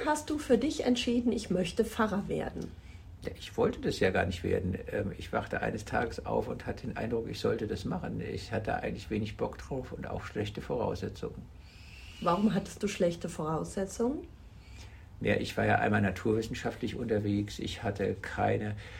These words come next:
Speaker 2: also ich konnte weder Hebräisch, ich war auf einem neusprachlichen Gymnasium, nicht auf einem altsprachlichen. Ich musste Latein nachholen, ich musste Altgriechisch nachholen.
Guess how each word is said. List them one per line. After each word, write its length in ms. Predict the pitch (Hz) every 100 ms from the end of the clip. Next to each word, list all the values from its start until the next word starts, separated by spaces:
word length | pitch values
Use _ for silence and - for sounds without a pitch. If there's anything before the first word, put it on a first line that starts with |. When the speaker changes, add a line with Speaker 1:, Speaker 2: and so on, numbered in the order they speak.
| - -
Speaker 2:
also 160 | 101
ich 100 | 87
konnte 280 | - 107 104
weder 160 | 104 92
Hebräisch, 600 | 101 - 110 113 110 -
ich 160 | -
war 120 | 104
auf 60 | 98
einem 160 | 110 101
neusprachlichen 720 | 98 107 - 117 117 117 110
Gymnasium, 540 | 107 110 113 107 107
nicht 180 | 104 107
auf 80 | 92
einem 180 | 104 -
altsprachlichen. 840 | 113 113 - 117 107 120 113 110
Ich 140 | 107
musste 240 | 113 104 110
Latein 400 | 107 - 107 104
nachholen, 380 | 110 - 113 107
ich 60 |
musste 300 | 107 104 -
Altgriechisch 560 | 110 110 - 107 117 -
nachholen. 460 | 113 104 113 110